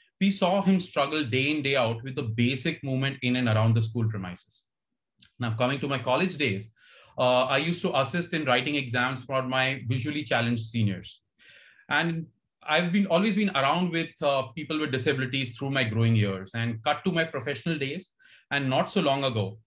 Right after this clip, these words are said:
I had sent out an email for a gaming competition across the org, and part of, as part of the, you know, sports council setup that we have. I promptly got a response back from one of my colleagues say, stating that I'm visually challenged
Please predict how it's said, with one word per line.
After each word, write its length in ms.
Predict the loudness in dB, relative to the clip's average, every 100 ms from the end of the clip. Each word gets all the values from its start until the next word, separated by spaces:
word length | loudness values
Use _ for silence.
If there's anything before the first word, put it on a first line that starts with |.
| _ _ _ _ _ _
I 60 | 0
had 160 | 0 0
sent 160 | 2
out 140 | 2 2
an 160 | 0
email 460 | 0 0 2 2 0
for 200 | -2 -2
a 60 | 0
gaming 400 | -2 -2 -2 -2
competition 680 | -4 -4 -6 -6 -4 -4 -4
across 400 | -4 0 0 0
the 80 | -2
org, 420 | 0 -2 -4 -8
and 320 | 0 2 2 2
part 220 | 2 2
of, 260 | 0 -2 -12 _ _
as 180 | -2 -2 -2 0
part 180 | 0
of 100 | 0
the, 300 | 0 0 0 -4
you 80 | -4
know, 60 | -4
sports 360 | -4 -6 -6
council 460 | -4 -2 0 -2 -4
setup 320 | -2 0 0
that 180 | 0 -2
we 100 | -4
have. 260 | -4 -8 -12 _ _ -20 -20 -20 _ -2
I 100 | 0
promptly 500 | 2 2 2 2 2
got 220 | 2 2
a 80 | 0
response 500 | -2 -4 -4 -4 -4
back 460 | 0 2 0 -2
from 220 | -4 0
one 160 | 2 2
of 100 | 0
my 80 | -4
colleagues 480 | -4 -2 -2 -4 -8
say, 360 | -8 -6 -8
stating 420 | -10 -4 -2 -2 0
that 180 | 0
I'm 160 | 0 0
visually 320 | 2 2 0
challenged 480 | 0 -4 -4 -8 -12